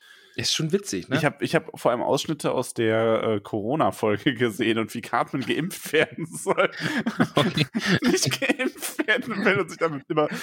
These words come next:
Speaker 2: so, ja, er reibt sich mit Butter ein und zieht sich nackt aus, damit er den Ärzten entkommt, wie ein Schweinchen. <laughs> Das ist so gut.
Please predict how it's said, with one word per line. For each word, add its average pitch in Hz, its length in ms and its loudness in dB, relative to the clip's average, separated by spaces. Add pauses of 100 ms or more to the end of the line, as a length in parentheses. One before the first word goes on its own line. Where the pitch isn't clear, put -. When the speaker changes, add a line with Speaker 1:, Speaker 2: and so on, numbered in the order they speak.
(180)
Speaker 2:
so, - 160 -6
ja, 160 180 2
er 170 140 2
reibt - 180 -2
sich - 140 -8
mit 160 140 -2
Butter 185 340 2
ein 123 180 4
und 127 140 -2
zieht - 180 -10
sich - 140 -10
nackt - 240 -4
aus, - 220 0
damit 139 200 -2
er 170 60 4
den 131 180 -2
Ärzten - 460 -2
entkommt, 127 400 0
wie 226 80 2
ein 139 100 0
Schweinchen. - 680 0
<laughs> - 60 -6 (680)
Das - 160 2
ist - 360 0
so 240 80 0
gut. - 460 -2